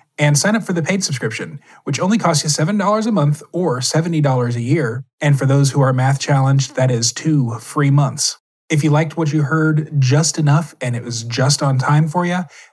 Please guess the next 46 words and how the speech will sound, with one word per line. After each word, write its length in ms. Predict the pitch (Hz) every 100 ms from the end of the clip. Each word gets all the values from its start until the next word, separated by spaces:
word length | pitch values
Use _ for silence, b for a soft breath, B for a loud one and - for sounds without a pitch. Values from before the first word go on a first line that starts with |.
| B
head 180 | 190 185
to 60 |
blackbirdpodcast 840 | 170 165 156 156 151 147 151 147
dot 180 | 156 135
com, 240 | 131 147 151
sign 260 | 147 190
up 120 | 190
with 100 | 160
just 260 | 143 185 190
your 80 | 180
email 280 | 165 160 160
address. 340 | 156 165 160
Don't 340 | - 139 160
send 160 | - 165
me 120 | 165
any 120 | 156 160
money. 340 | 123 120 127 B B
That's 160 | - -
perfectly 420 | 120 120 131 135
fine. 420 | 123 110 113 117 _ _
That 160 | 156 151
will 140 | 156
get 260 | 143 147 -
you 360 | 143 139 139 135
an 200 | 143 131
email 300 | 165 160 156
update 440 | 151 131 131 117 113
every 220 | 147 170
time 260 | 147 156 151
I 120 | 127
release 460 | 123 117 117 117 -
a 120 | 120
podcast 600 | 120 160 180 - 190 185
episode 640 | 190 196 - 190 190 160 -
or 540 | 190 151 113 120 b b b
a 80 | 143
piece 180 | 139 131
of 140 | 120
written 240 | 143 147 147
content 560 | 143 127 123 123 123 -
that 260 | 127 123 117
I 240 | 110 110 113
don't 240 | 113 113
mark 220 | 113 120
as 100 | 120
premium. 440 | 117 180 151 107